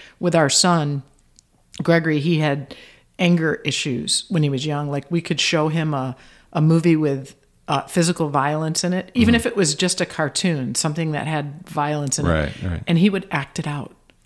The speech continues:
Speaker 1: The, I mean, like,
Speaker 2: <laughs>
Speaker 1: ten minutes later. Our second son, we could show him the same movie, and he would just sit and docilely watch it, and, and it never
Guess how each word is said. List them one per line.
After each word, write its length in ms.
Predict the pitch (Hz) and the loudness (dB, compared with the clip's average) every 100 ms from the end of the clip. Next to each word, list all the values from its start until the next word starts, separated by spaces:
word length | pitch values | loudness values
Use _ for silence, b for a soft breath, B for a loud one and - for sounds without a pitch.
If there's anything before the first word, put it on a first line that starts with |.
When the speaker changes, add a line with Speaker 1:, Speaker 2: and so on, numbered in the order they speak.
| - | -2
Speaker 1:
The, 160 | 180 - | -2 2
I 60 | |
mean, 120 | 175 | 2
like, 140 | 170 - 101 | 2 0 -6
Speaker 2:
<laughs> 160 | - - | -8 -6
Speaker 1:
ten 240 | - 202 | 2 4
minutes 340 | 202 185 185 - | 4 2 -2 -2
later. 360 | 175 170 131 - B B B B _ | -2 -2 -6 -10 B B B B _
Our 140 | 175 156 | 0 2
second 420 | - 220 196 - | 0 0 -4 -4
son, 440 | - 151 143 151 B B B | -2 -2 -2 -4 B B B
we 100 | 180 | -2
could 140 | 185 | 0
show 180 | 165 190 | 0 0
him 100 | 180 | 0
the 100 | 165 | 0
same 380 | 151 190 185 175 | 2 2 2 2
movie, 460 | 190 208 156 143 - | 0 -2 -4 -6 -2
and 100 | 170 | 2
he 100 | 185 | 2
would 140 | 175 | 2
just 240 | 156 165 - | 0 0 2
sit 300 | 190 180 - | 0 -2 -4
and 100 | 156 | -4
docilely 440 | 147 147 - 156 151 | -2 0 -2 -4 -4
watch 320 | 143 143 - | -2 -4 -2
it, 240 | 170 160 - | -4 -6 -8
and, 380 | 143 139 139 120 - | -6 -4 -4 -6 -8
and 180 | 151 143 | -6 -6
it 140 | - | -4
never 760 | 165 156 156 160 156 156 - | -2 0 0 0 2 -2 -6